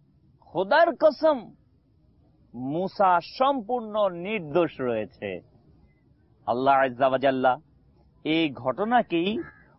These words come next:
কোরআনুল করিমের মধ্যে এভাবে বর্ণনা করেছেন, কানজুল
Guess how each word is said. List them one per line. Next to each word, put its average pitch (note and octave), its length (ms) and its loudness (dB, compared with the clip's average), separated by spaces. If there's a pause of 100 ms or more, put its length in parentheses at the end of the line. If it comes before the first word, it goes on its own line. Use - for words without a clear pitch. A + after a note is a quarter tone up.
(120)
কোরআনুল F#3 680 -2
করিমের G3 580 -6
মধ্যে D#3 600 -6 (500)
এভাবে F#3 460 4
বর্ণনা C#3+ 500 2
করেছেন, G#3 640 0
কানজুল G#3+ 500 -4